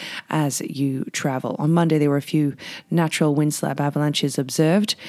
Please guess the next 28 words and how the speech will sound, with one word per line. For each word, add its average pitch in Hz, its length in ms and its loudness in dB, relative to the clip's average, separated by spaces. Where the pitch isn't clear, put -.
small, 233 480 6
like 196 180 4
size 180 300 2
ones, 175 260 2
and 160 100 -2
they 160 80 4
occurred 156 320 2
on 151 140 2
north 151 400 2
and 151 220 0
east 151 340 -2
aspects. - 800 -10
Mm-hmm. 185 840 0
For 320 100 0
valley 320 380 6
weather, 254 400 6
well, 359 160 -2
we 339 100 4
had 359 140 2
a 311 40 2
high 285 200 4
yesterday 240 640 2
of 190 180 2
a 190 100 2
little 214 480 4
under, 175 800 2
uh, 151 520 -2
freezing. 156 680 -2